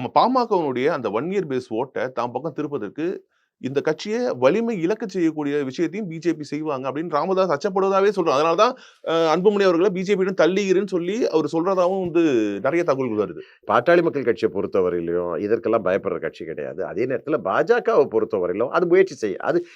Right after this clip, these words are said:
Speaker 2: ஏன்னா தான் தமிழ்நாட்டில் வளர வேண்டும் என்று பாஜக முயற்சி செய்யும். அஹ், நீங்க சொன்ன மாதிரி பல நேரங்களிலே அது முயற்சி செய்து பார்த்திருக்கிறது, தோல்வியுற்றிருக்கிறது. அதாவது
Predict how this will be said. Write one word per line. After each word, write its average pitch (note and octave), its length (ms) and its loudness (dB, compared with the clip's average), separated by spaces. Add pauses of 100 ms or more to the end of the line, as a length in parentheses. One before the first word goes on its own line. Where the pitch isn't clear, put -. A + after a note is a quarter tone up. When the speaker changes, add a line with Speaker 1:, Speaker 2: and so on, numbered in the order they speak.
(160)
Speaker 2:
ஏன்னா F3+ 500 4 (120)
தான் E3+ 380 6
தமிழ்நாட்டில் F3 720 2
வளர C#3+ 260 6
வேண்டும் C#3+ 320 2
என்று A#2 240 -4
பாஜக A#2 580 2
முயற்சி G2+ 300 -6
செய்யும். C#2 340 -14 (600)
அஹ், A#2+ 60 4
நீங்க D#3+ 220 4
சொன்ன E3 460 8
மாதிரி E3+ 260 6
பல C3+ 220 4
நேரங்களிலே D#3 480 4
அது D#3+ 140 4
முயற்சி D#3+ 300 0
செய்து E3+ 320 2
பார்த்திருக்கிறது, F3 680 4 (140)
தோல்வியுற்றிருக்கிறது. G#3 760 4 (100)
அதாவது C3 720 2